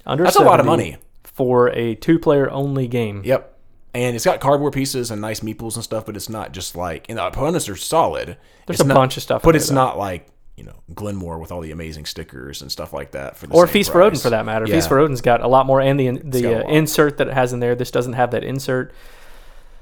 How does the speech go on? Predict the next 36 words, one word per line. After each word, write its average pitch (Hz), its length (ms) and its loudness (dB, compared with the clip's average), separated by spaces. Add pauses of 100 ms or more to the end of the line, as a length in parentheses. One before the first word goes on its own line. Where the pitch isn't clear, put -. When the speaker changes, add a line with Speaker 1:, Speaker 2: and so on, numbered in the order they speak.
(500)
Speaker 1:
I 190 120 4
think 294 220 8
that's 151 220 4
pretty 139 340 2
high. 117 580 2
I 151 100 2
think 185 200 0
you're 165 100 0
just 165 200 0
gonna 156 140 2
have 156 120 0
to 151 80 0
go, 127 400 6
I, 147 160 6 (140)
I - 20 12
would 185 140 4
say, 175 180 6
you 156 120 2
know, 135 160 6
as 147 280 6
is, 151 300 4 (200)
maybe 139 440 2
not, 104 400 -4 (340)
because 117 320 0
Speaker 2:
Mm. - 40 -8
Speaker 1:
it's - 100 -8
so 135 80 0
expensive. 131 340 -2
Now, 160 140 10
there 165 160 8
are 175 140 8
a 160 40 4
ton 214 280 -4
of 175 100 0
stuff, - 260 -2
and, - 220 -12